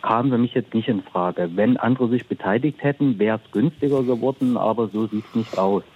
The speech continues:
Und es gibt ja ganz viele Menschen, die irgendwo eine Garage haben. Ja, daher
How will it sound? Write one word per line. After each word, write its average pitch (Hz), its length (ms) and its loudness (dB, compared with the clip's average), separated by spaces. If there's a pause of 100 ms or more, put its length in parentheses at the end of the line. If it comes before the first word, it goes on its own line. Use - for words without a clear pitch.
Und 104 280 -2
es - 140 -8
gibt - 160 -2
ja 110 80 0
ganz 117 240 0 (180)
viele 147 300 2
Menschen, 160 680 -2
die 123 240 2
irgendwo 123 380 0
eine 127 120 2
Garage 104 560 -2
haben. 127 500 0 (920)
Ja, 104 380 0 (100)
daher 127 320 2